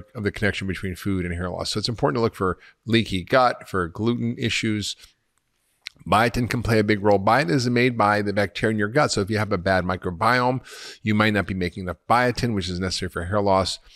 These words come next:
Amino acids are critical. You might sh-, sure make sure you're getting enough protein, uh, and the right amino acids. And, uh, and if you're doing a ketogenic diet,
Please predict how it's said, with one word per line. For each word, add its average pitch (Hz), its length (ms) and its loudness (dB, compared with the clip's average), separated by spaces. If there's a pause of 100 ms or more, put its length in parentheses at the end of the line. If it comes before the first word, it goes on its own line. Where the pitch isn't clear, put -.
(220)
Amino 98 380 2
acids 107 260 0
are 104 80 0
critical. 104 420 -2
You 90 80 -2
might 87 200 -2
sh-, - 180 -10
sure - 240 -4
make 90 160 -2
sure 98 220 -4
you're 90 80 -2
getting 87 200 -2
enough - 180 -8
protein, 110 600 0 (300)
uh, 87 240 0
and 92 180 -4
the 90 80 -2
right 95 220 2
amino 87 300 0
acids. 107 420 -2 (380)
And, 113 420 2
uh, 107 200 4 (200)
and 113 220 0
if 117 240 -4
you're 113 40 -4
doing 113 140 0
a 104 40 -6
ketogenic 113 460 -4
diet, 151 380 2